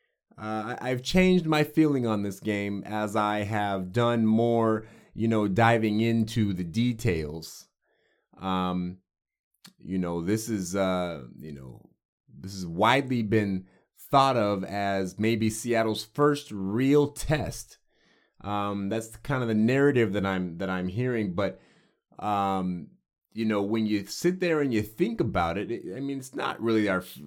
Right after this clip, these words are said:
our first real test, you know? I mean, we've had a few real tests already. We had a test in week one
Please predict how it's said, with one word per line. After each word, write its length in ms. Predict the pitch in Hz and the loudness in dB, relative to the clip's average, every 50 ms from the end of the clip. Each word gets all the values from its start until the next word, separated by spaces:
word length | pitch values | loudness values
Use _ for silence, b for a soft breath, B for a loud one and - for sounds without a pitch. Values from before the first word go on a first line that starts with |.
| 62 - | -18 -14
our 180 | - 92 92 90 | -10 -8 -8 -8
first 540 | - - - - 135 135 135 131 135 - - | -10 -12 -8 -2 0 2 2 0 -2 -6 -10
real 420 | 85 73 80 104 127 143 143 127 | -10 -6 -2 0 2 2 2 0
test, 600 | - - - - 98 107 127 147 - - _ - - | -2 -4 -4 0 0 0 0 -2 -6 -12 _ -20 -14
you 160 | - 78 95 | -8 -6 -4
know? 360 | 95 101 107 113 127 - - | -4 -4 -4 -6 -6 -8 -12
I 100 | - 101 107 | -10 -6 -4
mean, 140 | 110 113 127 | -4 -2 -4
we've 120 | 127 113 | -4 -2
had 180 | 139 135 139 139 | -2 -2 0 -2
a 80 | 135 | -2
few 440 | 127 131 - 151 165 185 185 175 156 | -4 -6 -6 -4 -2 0 0 0 0
real 420 | 131 107 98 117 123 127 120 117 | 0 0 0 2 4 4 2 2
tests 420 | 110 - - 135 123 113 - - - | 0 0 2 2 2 2 0 -2 0
already. 400 | 123 113 110 110 113 107 101 98 | 0 2 2 2 2 2 0 0
We 140 | 104 120 135 | 0 0 0
had 100 | 143 131 | 0 -2
a 60 | 113 | -4
test 360 | - - 156 156 156 156 - | -2 2 2 2 2 2 0
in 140 | 147 139 139 | 0 0 2
week 220 | 147 151 151 - | 2 2 0 0
one 400 | 127 131 160 185 170 147 131 127 | 0 0 2 2 2 2 0 -2